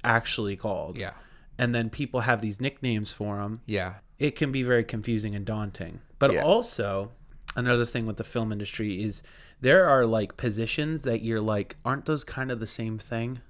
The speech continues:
Speaker 1: Like a unit production manager
Speaker 2: Mm-hmm.
Speaker 1: and, like, a scout, uh, manager or location manager.
Speaker 2: Mm-hmm.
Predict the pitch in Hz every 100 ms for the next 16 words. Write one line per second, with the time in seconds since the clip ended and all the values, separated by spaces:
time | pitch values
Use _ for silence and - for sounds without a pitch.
0 | - - - - - - 127 127 117 135
1 | 139 131 135 117 113 - 131 123 123 123
2 | 120 127 123 120 113 107 104 104 - -
3 | - - 110 104 - - 120 117 - _
4 | - 117 104 87 113 120 127 120 123 120
5 | 104 101 - 117 - 123 123 127 123 135
6 | 131 113 104 92